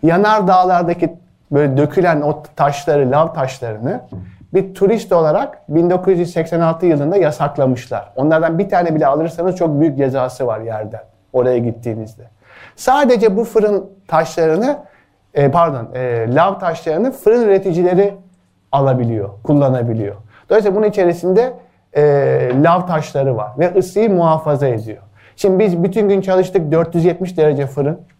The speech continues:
Akşam kapattık. Sabah geldik, geri açtığımızda zaten üç yüz elli derece oluyor. Çünkü ısıyı çok iyi muhafaza ediyor fırın.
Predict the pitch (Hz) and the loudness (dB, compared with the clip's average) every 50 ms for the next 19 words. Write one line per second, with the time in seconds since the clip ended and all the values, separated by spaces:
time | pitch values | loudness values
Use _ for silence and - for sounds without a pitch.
0 | _ _ _ _ _ - 143 170 - - 196 180 180 180 175 165 175 165 165 - | _ _ _ _ _ -4 -4 -4 -2 -2 -2 -2 0 -2 -2 -2 -2 -4 -6 -4
1 | - 170 180 - - - - - _ _ _ _ _ _ _ _ _ _ - - | -6 -6 -6 -8 -10 -20 -20 -20 _ _ _ _ _ _ _ _ _ _ -4 0
2 | 185 190 180 202 196 185 - 202 190 190 175 190 185 147 175 190 190 214 190 185 | 0 2 2 2 -2 0 0 0 2 2 2 0 2 2 2 2 4 2 0 0
3 | 180 - - - 175 175 180 175 190 175 180 190 185 190 175 180 - 170 160 - | -2 -4 -4 -2 0 0 2 2 2 2 2 0 0 0 -4 -4 -4 -6 -6 -2
4 | - 185 160 175 175 165 175 165 151 151 147 151 143 135 143 135 120 113 107 107 | -2 -2 2 2 2 2 2 2 2 2 2 2 2 2 0 0 0 -2 -4 -6
5 | 104 104 _ _ - - 160 156 147 - 160 139 - - - 175 175 185 208 240 | -8 -12 _ _ -2 0 0 0 2 0 -2 -2 -2 -4 0 2 4 4 4 2
6 | 262 - - - 202 190 190 - 196 202 185 165 160 156 160 165 160 175 170 156 | 0 -4 -2 0 0 0 0 0 -2 0 2 2 2 2 2 0 0 0 0 2
7 | 175 170 156 139 135 131 120 113 - - 110 110 110 | 2 0 0 0 0 -2 -2 -2 -4 -10 -12 -12 -14